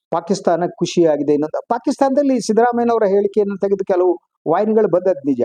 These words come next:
ಯಾಕಂದ್ರೆ ಅವ್ರಿಗೆ ಯುದ್ಧ ಬೇಡ ಅನಿಸ್ತಿದೆ, ಮುಳುಗೋಗ್ತಿದೀವಿ ಅಂತ ಗೊತ್ತಿದೆ ಅವರಿಗೆ. ಆ ಕಾರಣಕ್ಕಾಗಿ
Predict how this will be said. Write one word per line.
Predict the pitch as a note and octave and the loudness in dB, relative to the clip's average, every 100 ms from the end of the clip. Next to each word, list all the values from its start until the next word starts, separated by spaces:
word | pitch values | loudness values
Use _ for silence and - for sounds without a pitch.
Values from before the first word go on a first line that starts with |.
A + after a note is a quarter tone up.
| - _ _ - | -4 _ _ -8
ಯಾಕಂದ್ರೆ | F3 B3+ G#3+ | -4 0 2
ಅವ್ರಿಗೆ | A3 G#3 | 2 2
ಯುದ್ಧ | E3+ E3+ F#3+ | 2 2 2
ಬೇಡ | D3 D3+ C3+ | 2 2 0
ಅನಿಸ್ತಿದೆ, | - - B2+ | -4 -8 -2
ಮುಳುಗೋಗ್ತಿದೀವಿ | C#3 G#3+ G#3 - - - - - - | 0 2 2 0 -6 -20 -14 -6 -6
ಅಂತ | - | -6
ಗೊತ್ತಿದೆ | - - G2+ | -8 -10 -10
ಅವರಿಗೆ. | C#2+ - - - _ _ _ _ _ _ _ _ - | -14 -16 -20 -20 _ _ _ _ _ _ _ _ -2
ಆ | G3 | 0
ಕಾರಣಕ್ಕಾಗಿ | A#3+ A3 A3 G3+ A3 G#3+ G3 | 0 0 0 0 -2 0 -2